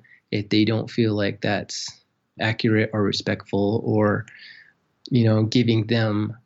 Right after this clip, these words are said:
the proper voice at the table," which, you know, people sometimes do that wittingly or unwittingly. They do.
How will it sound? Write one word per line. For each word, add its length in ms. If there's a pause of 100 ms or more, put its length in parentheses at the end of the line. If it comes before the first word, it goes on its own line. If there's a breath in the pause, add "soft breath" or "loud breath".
(100)
the 120
proper 760 (140)
voice 280
at 120
the 60
table," 580 (680 soft breath)
which, 340
you 100
know, 180
people 320
sometimes 480
do 180
that 280 (340)
wittingly 480
or 140
unwittingly. 760 (200)
They 140
do. 400